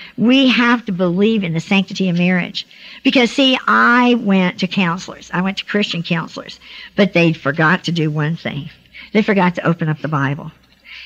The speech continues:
And I want us to have us remember that we gotta get back to the basics. We gotta go back to the Word of God.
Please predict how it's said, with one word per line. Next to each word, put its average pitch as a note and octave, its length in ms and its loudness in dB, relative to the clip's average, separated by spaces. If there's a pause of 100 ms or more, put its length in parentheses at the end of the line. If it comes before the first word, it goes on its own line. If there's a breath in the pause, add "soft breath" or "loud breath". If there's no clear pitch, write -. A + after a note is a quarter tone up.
(140)
And F#3+ 200 4
I A3+ 260 4
want G3+ 420 0
us D#3+ 380 -2
to E3+ 180 0
have F3 340 0
us E3+ 240 -2
remember E3+ 480 -2 (240 loud breath)
that D#3+ 160 0
we G#3+ 240 4
gotta E3 240 2
get D3+ 140 -2
back D#3+ 260 0
to G3 100 -16
the F#3+ 60 -8
basics. D#3+ 560 -6 (240 loud breath)
We B3+ 100 -2
gotta B3+ 200 2
go E3+ 140 2
back G3 400 0
to F#3 100 -8
the E3+ 80 -4
Word E3+ 220 0
of F3 120 -4
God. D#3+ 340 -10